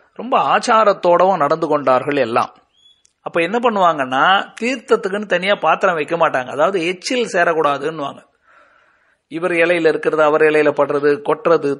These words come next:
தொடுறா மாதிரி போடுறது, இதெல்லாம் இருக்கக்கூடாது. கண்ட இடத்துல கையை விரல வச்சு அதை வச்சு சாப்பாடு போடுறது, இதெல்லாம் செய்யக்கூடாது. நீ பல இடங்கள்ல அதெல்லாம் கொஞ்சம் மீறி நடக்கிறது, செய்யக்கூடாது. சுத்தமா இருக்கணும். நம்ம தான் உலகத்துக்கே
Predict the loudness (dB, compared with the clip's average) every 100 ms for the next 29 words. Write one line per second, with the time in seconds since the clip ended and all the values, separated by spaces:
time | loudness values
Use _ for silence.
0 | 2 2 4 2 2 0 0 0 2 2
1 | 0 -2 -2 -2 -4 -2 -2 -2 -10 -14
2 | _ _ _ _ _ _ _ _ _ _
3 | _ _ -6 -2 -2 0 -2 -2 -2 0
4 | 2 2 4 4 2 2 0 2 2 0
5 | -2 -4 -2 2 2 2 -2 -4 -4 -6
6 | -4 -4 -4 -4 -2 -2 -2 -4 -8 -6
7 | -4 -2 -4 -2 0 0 0 0 -2 -4
8 | -8 -6 -2 0 0 -2 -2 -2 -4 -6
9 | -6 -2 -2 -2 -6 -6 -4 -2 0 0
10 | -2 -10 -18 -6 0 0 0 0 -2 -2
11 | -4 -2 2 2 0